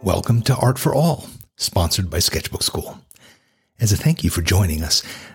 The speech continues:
I'd like to give you a free ebook and our monthly newsletter full of tips, recommendations, and other cool stuff.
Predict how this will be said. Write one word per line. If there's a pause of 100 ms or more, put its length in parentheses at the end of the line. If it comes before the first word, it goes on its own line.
(120)
I'd
like
to
give
you
a
free
ebook (360)
and
our
monthly
newsletter
full
of
tips,
recommendations,
and (180)
other
cool
stuff.